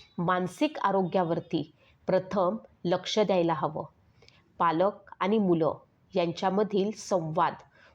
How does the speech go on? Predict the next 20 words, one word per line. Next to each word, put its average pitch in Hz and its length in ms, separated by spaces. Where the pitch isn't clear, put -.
वाढला 170 400
पाहिजे, - 420
त्यांच्यामध्ये 254 720
असलेले 185 500
अंतर 175 440
कमी 175 220
झाले 180 280
पाहिजे. 175 500
शाळा 180 540
आणि 214 220
कॉलेजमधनं 185 680
देखील 156 400
मानसिक 170 720
समुपदेशन 185 960
द्यायला 170 360
हवं, - 320
कारण 240 400
कितीही 226 680
हिंसाचार 220 600
असला 165 380